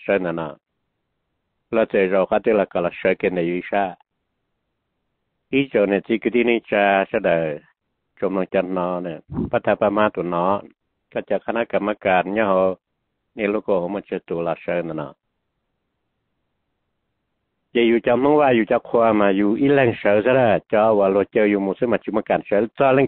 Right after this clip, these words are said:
tư thi, lên tư mà một sợ thì hay lúa. Giờ dù cỏ lại cho khả năng bột. Nhau họ lấy lúc cùng họ họ. Là giờ tụi bắt thàn, lùng bắt thàn lọ. Sợ đời mà dù hà lì nọ. Ít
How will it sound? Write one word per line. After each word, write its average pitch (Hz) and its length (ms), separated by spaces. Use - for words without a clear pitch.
tư 139 200
thi, 156 160
lên 143 160
tư 117 120
mà 107 140
một 98 180
sợ 110 160
thì 107 120
hay 98 100
lúa. 92 360
Giờ 107 140
dù 104 160
cỏ 95 220
lại 95 220
cho 104 160
khả - 120
năng 127 200
bột. 131 240
Nhau 131 220
họ 110 100
lấy 110 140
lúc 127 160
cùng 101 180
họ 90 320
họ. 90 160
Là 110 120
giờ 101 240
tụi 107 80
bắt 117 180
thàn, 101 220
lùng 101 140
bắt 113 80
thàn 98 240
lọ. 80 160
Sợ 98 220
đời 95 300
mà 92 100
dù 90 140
hà 87 140
lì 87 140
nọ. 80 240
Ít 143 220